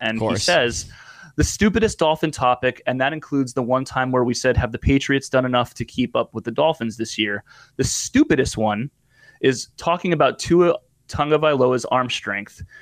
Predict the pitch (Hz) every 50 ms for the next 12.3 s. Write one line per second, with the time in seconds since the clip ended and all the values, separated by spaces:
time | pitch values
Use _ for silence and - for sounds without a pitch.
0 | - _ - - 139 131 - - 196 180 147 131 131 117 - - - 131 120 123
1 | 143 156 151 143 135 127 117 113 113 101 - 113 127 123 127 127 123 123 120 117
2 | 123 131 147 160 160 - 190 175 180 185 180 - - - - 123 120 131 120 139
3 | 131 - - - - _ - 117 123 120 117 - - 143 156 160 - 170 165 -
4 | - - 160 151 - - - - - - 123 120 - - - 160 156 143 120 92
5 | 110 107 98 98 107 - - _ _ - - 117 120 110 110 - 151 170 185 196
6 | 175 - - 175 170 165 147 - - 190 208 - - - - _ _ _ _ _
7 | _ _ _ _ - - 135 - - - 160 165 175 175 170 - 175 165 151 147
8 | 160 151 147 139 135 135 143 151 156 156 160 151 151 - 131 135 127 147 139 -
9 | - 135 135 147 151 143 - - 143 143 143 147 135 170 131 127 - - 147 151
10 | 147 143 135 131 135 147 156 165 160 - - - - _ _ _ _ _ - 120
11 | 139 143 147 139 147 143 139 - - 123 120 117 120 107 104 110 - - 95 87
12 | 90 101 - - -